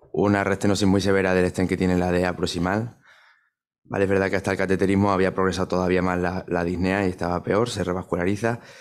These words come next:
Le repetimos largo espiro y está el largo espiro post.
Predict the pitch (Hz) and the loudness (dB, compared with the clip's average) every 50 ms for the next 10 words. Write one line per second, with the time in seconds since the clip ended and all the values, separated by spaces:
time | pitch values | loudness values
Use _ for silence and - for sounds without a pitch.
0 | - - _ - 98 95 95 95 87 92 82 101 101 104 101 98 90 92 92 92 | -20 -20 _ -4 -2 0 0 0 0 0 2 2 2 4 2 2 0 0 -2 0
1 | - 104 104 98 95 90 - 90 92 90 87 87 87 87 - 95 90 90 87 87 | 2 2 4 4 2 2 0 -2 -2 -2 -2 -2 -4 -4 -2 0 0 2 2 0
2 | - - - _ _ _ _ 90 87 87 - - - | -2 -4 -10 _ _ _ _ -4 -4 -4 -4 -8 -10